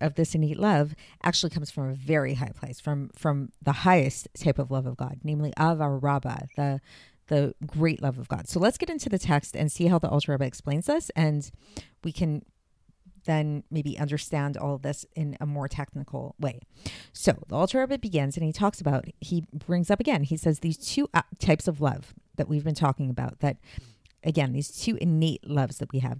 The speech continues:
which come to us as a, an inheritance from our forefathers. And it's like a nature in our souls. And so too, not only the love, so again, it's this love of God as our life force and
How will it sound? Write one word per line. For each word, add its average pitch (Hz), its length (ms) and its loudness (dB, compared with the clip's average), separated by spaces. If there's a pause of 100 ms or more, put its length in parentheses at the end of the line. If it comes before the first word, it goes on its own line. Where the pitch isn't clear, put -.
which 156 220 0
come 233 240 0
to - 160 -4
us 139 240 0
as 156 240 0 (180)
a, 143 300 2 (520)
an 160 120 2
inheritance 151 880 2
from 165 220 2
our 143 100 4
forefathers. 139 800 -2 (280)
And 180 160 4
it's - 300 0
like 165 260 4
a 151 300 6
nature 143 720 2
in 156 100 2
our 143 140 4
souls. - 500 -4 (1200)
And 165 180 6
so 226 260 4
too, 262 220 0
not 208 220 4
only 170 220 4
the 151 120 0
love, 135 300 0
so 156 160 2
again, 147 260 0
it's - 180 -10
this - 320 -4
love 160 300 4
of 139 180 -4
God 143 300 2
as 147 160 0
our 131 100 0
life 143 260 0
force 302 420 0
and 156 320 0